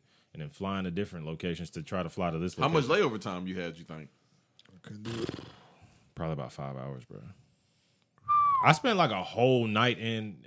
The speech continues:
Speaker 1: and a half of a day of, like, just traveling. And I was just like,
Speaker 2: What'd you do when you got back?
Speaker 1: Nigga, I almost fell asleep goddamn driving home. That's why I called your ass.
Speaker 2: <laughs>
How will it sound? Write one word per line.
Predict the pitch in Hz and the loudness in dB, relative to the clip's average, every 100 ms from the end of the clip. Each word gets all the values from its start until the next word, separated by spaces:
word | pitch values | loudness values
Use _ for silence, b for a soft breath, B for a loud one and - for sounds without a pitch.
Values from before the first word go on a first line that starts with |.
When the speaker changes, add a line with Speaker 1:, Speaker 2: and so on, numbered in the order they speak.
| - | -12
Speaker 1:
and | 104 95 | -6 -4
a | |
half | 107 104 104 | -2 -2 -2
of | 87 | -4
a | |
day | 82 90 82 | -2 0 0
of, | 73 | -2
like, | 71 | -6
just | 69 78 | -8 -12
traveling. | - 69 73 67 67 - _ _ _ _ _ _ _ _ - | -10 -8 -8 -10 -14 -16 _ _ _ _ _ _ _ _ -8
And | 80 | -4
I | 80 | -2
was | 80 | -4
just | 76 | -4
like, | 78 73 67 - _ _ | -4 -4 -6 -10 _ _
Speaker 2:
What'd | 90 104 | -12 -8
you | 107 | -4
do | 104 | -4
when | 104 | -4
you | 98 | -4
got | 98 | -4
back? | 101 87 - _ _ _ _ _ _ _ _ _ _ _ _ - - - | -4 -6 -12 _ _ _ _ _ _ _ _ _ _ _ _ -20 -20 -6
Speaker 1:
Nigga, | 135 85 | -2 -2
I | 73 | -2
almost | 92 95 - | -4 -6 -6
fell | 98 | -6
asleep | 95 - 104 101 | -6 -8 -10 -8
goddamn | 92 87 98 92 | -8 -8 -8 -4
driving | 95 104 101 | -2 -2 -2
home. | 110 120 156 | -6 -6 -6
That's | 92 95 | -6 -2
why | 95 | -2
I | |
called | 92 95 92 | -2 -2 0
your | 98 101 | 0 0
ass. | 113 - _ _ _ | -2 -8 _ _ _
Speaker 2:
<laughs> | 131 - | -6 0